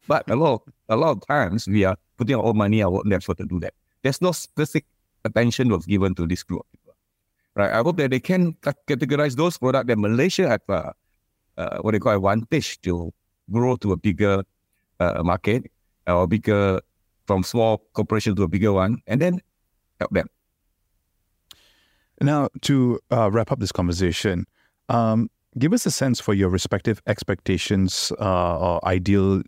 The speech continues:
Speaker 2: ideally what you'd like to see from, uh, Anwar Ibrahim's government for twenty twenty-four that will help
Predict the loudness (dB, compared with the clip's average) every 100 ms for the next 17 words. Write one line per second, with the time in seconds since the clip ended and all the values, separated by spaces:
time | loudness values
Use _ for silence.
0 | -2 0 2 2 2 2 0 -2 -2 -2
1 | -2 _ _ _ -4 -2 -2 -6 _ -4
2 | -2 0 -2 0 2 2 0 0 2 0
3 | 0 -2 2 2 2 0 -2 0 0 0
4 | 0 0 0 0 0 -4 _ _ -2 0
5 | 0 -2